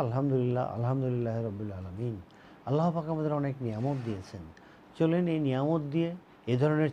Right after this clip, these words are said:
চিকিৎসা ব্যবস্থাকে আমরা এই দেশের মানুষের দ্বারগোড়ায় পৌঁছে দিই এবং হেলদি বাংলাদেশ গড়ে তুলি। দর্শক,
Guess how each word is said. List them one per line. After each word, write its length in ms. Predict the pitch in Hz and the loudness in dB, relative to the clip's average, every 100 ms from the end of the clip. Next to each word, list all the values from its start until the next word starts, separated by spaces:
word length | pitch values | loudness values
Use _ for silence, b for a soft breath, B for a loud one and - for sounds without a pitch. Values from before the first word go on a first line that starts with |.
| 143 | 0
চিকিৎসা 380 | 143 147 - 151 117 | -2 -2 -2 0 2
ব্যবস্থাকে 540 | 135 135 - 147 160 170 B B B B - | 0 -2 -4 -2 -2 -6 B B B B -2
আমরা 140 | 139 143 | 4 4
এই 40 | 139 | 6
দেশের 240 | 143 - 151 113 | 4 4 0 2
মানুষের 380 | 123 156 127 180 147 | 2 0 0 -2 2
দ্বারগোড়ায় 440 | 151 151 165 160 151 | 4 4 4 2 0
পৌঁছে 300 | 190 180 190 180 | -4 0 2 2
দিই 160 | 196 202 B B - | 0 -2 B B -4
এবং 120 | 135 131 | 0 2
হেলদি 280 | 117 131 135 117 | 4 4 4 2
বাংলাদেশ 440 | 110 104 98 95 87 90 | 0 -2 -6 -8 -10 -12
গড়ে 180 | 95 87 85 | -10 -12 -14
তুলি। 200 | - - - B B B B - - 117 | -18 -20 -20 B B B B -14 -2 2
দর্শক, 380 | 156 - 190 | 2 2 -2